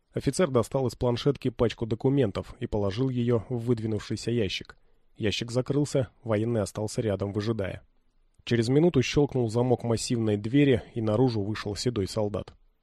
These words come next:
«Здравствуй, Иваныч! Опять туда?» Седой протянул руку офицеру. Тот пожал ее, не снимая штурмовой перчатки,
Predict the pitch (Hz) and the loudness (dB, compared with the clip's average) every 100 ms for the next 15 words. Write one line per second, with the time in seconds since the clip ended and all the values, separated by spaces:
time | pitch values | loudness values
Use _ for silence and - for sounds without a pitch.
0 | _ _ 101 123 196 - 131 123 147 131 | _ _ -2 4 4 4 4 6 8 6
1 | 95 - _ _ _ - 98 147 156 196 | 2 -8 _ _ _ -6 2 2 4 4
2 | 147 104 - _ _ _ _ - 117 110 | 6 6 2 _ _ _ _ -8 0 0
3 | - 107 113 110 104 104 101 95 107 - | 0 -2 -2 -2 0 0 -2 -4 -4 -4
4 | 98 - _ _ - 117 - 107 139 147 | -4 -8 _ _ -4 -4 0 2 4 4
5 | 131 120 110 - 123 117 101 - 113 110 | 6 4 2 0 0 2 0 -2 -2 0
6 | 104 95 110 - 127 - 117 | 2 0 0 0 0 0 -4